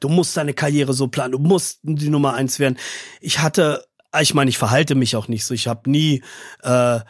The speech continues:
meine, mein Rap-Werdegang wie eine Karriere betrachtet. Ich habe nie wirklich wie andere Rapper, äh, jeden Move geplant und so. Und das ist auch nichts Verwerfliches. So, ich hab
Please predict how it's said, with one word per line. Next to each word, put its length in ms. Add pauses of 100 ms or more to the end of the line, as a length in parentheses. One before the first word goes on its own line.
(140)
meine, 560 (840)
mein 220
Rap-Werdegang 1120 (140)
wie 160
eine 180
Karriere 460
betrachtet. 560
Ich 80
habe 160
nie 380 (300)
wirklich 340
wie 80
andere 420
Rapper, 520 (640)
äh, 260
jeden 340
Move 380
geplant 540
und 100
so. 220
Und 180
das 160
ist 60
auch 100
nichts 260
Verwerfliches. 760
So, 100
ich 160
hab 160